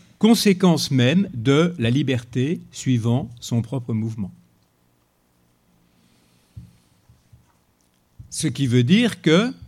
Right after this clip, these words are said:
au fond, l'enfer, c'est toujours celui que la liberté se fait. C'est toujours celui que la liberté se construit par l'orgueil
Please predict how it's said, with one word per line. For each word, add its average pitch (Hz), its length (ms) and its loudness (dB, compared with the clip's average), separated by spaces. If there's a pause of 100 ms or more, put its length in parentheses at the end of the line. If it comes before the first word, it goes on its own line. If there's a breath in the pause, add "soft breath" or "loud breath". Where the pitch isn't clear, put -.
(1300)
au 131 140 0
fond, 208 500 0
l'enfer, 160 800 0 (100)
c'est - 240 -2
toujours 151 380 -2
celui 156 520 0
que 170 360 0 (240)
la 123 160 0
liberté 151 720 -2 (380)
se - 280 -2
fait. 156 220 -6 (1080 soft breath)
C'est 139 180 -4
toujours 151 320 -2
celui 170 400 0
que 156 80 -6
la 135 120 -4
liberté 135 640 -4 (300 loud breath)
se - 180 -6
construit 175 600 -2 (580)
par 202 400 -2 (340)
l'orgueil 170 720 0